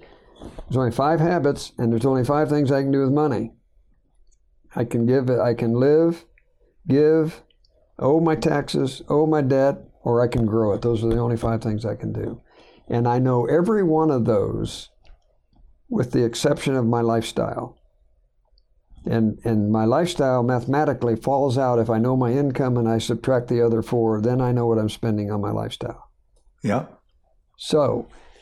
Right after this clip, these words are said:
Speaker 1: you can put that in a pie chart, uh, and it, it expresses your priorities in percentage terms.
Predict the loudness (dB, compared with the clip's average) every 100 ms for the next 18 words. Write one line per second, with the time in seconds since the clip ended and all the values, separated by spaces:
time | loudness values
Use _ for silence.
0 | -20 -20 -20 -16 -2 2 2 2 0 2
1 | 0 2 0 2 0 0 -2 -2 -2 -2
2 | -4 -8 -14 -20 _ _ -20 -20 -20 -20
3 | -8 -2 0 0 0 0 -2 -4 -6 -2
4 | 0 2 2 2 -2 -6 -6 -6 -4 -6
5 | -6 -8 -10 -8 -8 -2 0 0 0 -2
6 | 0 0 -2 0 0 0 2 2 2 2
7 | 0 0 0 -2 -4 -2 -2 0 0 -2
8 | -4 -4 -4 -8 -14